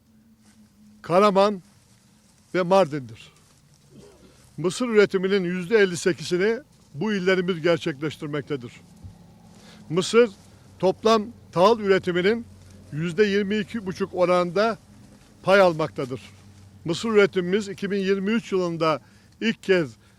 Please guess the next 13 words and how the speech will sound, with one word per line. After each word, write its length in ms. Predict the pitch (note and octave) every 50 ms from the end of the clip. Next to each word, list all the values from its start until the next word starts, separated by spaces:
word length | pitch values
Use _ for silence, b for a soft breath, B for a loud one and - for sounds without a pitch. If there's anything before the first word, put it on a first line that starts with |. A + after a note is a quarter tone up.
| b b b - C#3
rekor 440 | F3 E3+ - - A3 A#3+ A3+ E3+
bir 40 | F#3
üretimle 600 | F#3+ F#3 F#3 F3 - G#3 F3+ E3+ F3 F#3+ G#3+ G3 - _ _ _ _ _ _ _ -
dokuz 280 | E3+ E3+ - A#3 G#3 F#3
milyon 360 | F3 F3 E3 D#3+ G3 F#3+ E3
tona 200 | - E3+ E3+ E3
ulaştı. 420 | D#3 D3 C3+ C3 - - - B2+ - _ _ _ _ _ _ _ _ _ _ _ _ b b b b b b
Son 240 | - - G3 B3+
yıllarda 500 | C#4 B3+ A3+ G3+ F3+ E3 D3 B2 B2 A#2 - _ _ _ _ _ b b b b b b b b
ekim 260 | E3 E3 - B3 A3+ A#3+
alanlarındaki 720 | A3 G#3+ G#3+ G#3+ G#3 G#3 G#3 G#3+ G#3 G#3+ G#3 - A#3 A3+
artışın 400 | G3+ G3 G3 F3+ G3+ - - A3+
yanında 520 | G#3+ F#3+ F#3+ F#3+ F3+ E3 C#3+ D#3+ F3+ G3